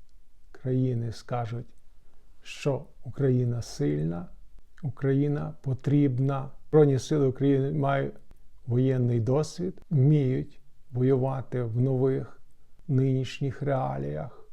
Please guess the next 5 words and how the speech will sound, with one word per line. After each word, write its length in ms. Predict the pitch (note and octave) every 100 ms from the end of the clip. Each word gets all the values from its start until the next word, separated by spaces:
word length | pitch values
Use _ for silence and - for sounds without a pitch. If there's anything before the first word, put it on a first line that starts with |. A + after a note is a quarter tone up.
| - -
І 80 |
необхідно, 880 | C#3+ C#3 C3+ A2+ - E3+ E3+ E3+ F3
щоб 540 | - - D3 C#3 C3+ D3 F3 -
Україна 600 | - C3+ B2+ C3 C3+ C#3+
с-, 260 | C#3+ -